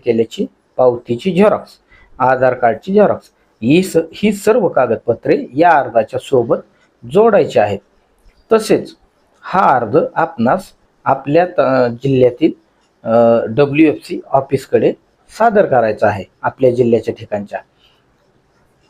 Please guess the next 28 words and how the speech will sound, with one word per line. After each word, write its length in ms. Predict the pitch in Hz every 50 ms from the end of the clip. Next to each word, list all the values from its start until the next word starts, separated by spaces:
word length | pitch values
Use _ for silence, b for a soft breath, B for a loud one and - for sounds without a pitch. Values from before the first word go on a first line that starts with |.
| _ _ _
हा 240 | - 147 165 175 180
अर्ज 220 | 175 175 151 151
मी 300 | 170 180 190 175 170 180
पीडीएफ, 560 | 180 180 - 165 156 160 165 165 165 - - 151
अ, 280 | 147 143 139 139 139 139 -
च्या 100 | - 151 147 -
फॉरमॅटमध्ये 520 | 147 139 135 139 143 135 - 143 135 135 135
आपणास 400 | 131 - - 127 135 143 - - 123
देणार 360 | 123 147 151 151 156 143 120
आहे. 440 | 107 104 107 107 143 190 226 - _ _ _ _ -
Telegram-ची 560 | 139 135 139 131 135 139 139 135 - - 135
चॅनलची 580 | 127 - 135 131 127 127 123 120 - 135 127 127
लिंक 280 | 135 135 127 - 127
देणार 520 | 127 131 127 120 117 127 127 127 127 120 120
आहे 180 | 113 113 113
या 100 | 120 117 117
व्हिडिओच्या 680 | 113 - - 117 113 113 123 120 120 117 110 - 123
डिस्क्रिप्शन 460 | 113 113 - - 117 101 - - 117
बॉक्समध्ये, 460 | 110 110 - - _ 113 113 127 185 233 b b b b b _ _ -
तिथून 260 | 127 - - 120 120
आपण 300 | 110 - - 165 208 254 - - _ _ _ _ _ -
घेऊ 220 | 139 185 226 202 131
शकता 400 | - - 101 - - - - - - _ _ _
व 60 | 127
प्रिंट 360 | 127 - - 147 139 131 135
करून 320 | 127 - - 123 135 147 131
भरून 320 | 127 127 123 139 175 147
मग 200 | 139 143 156 185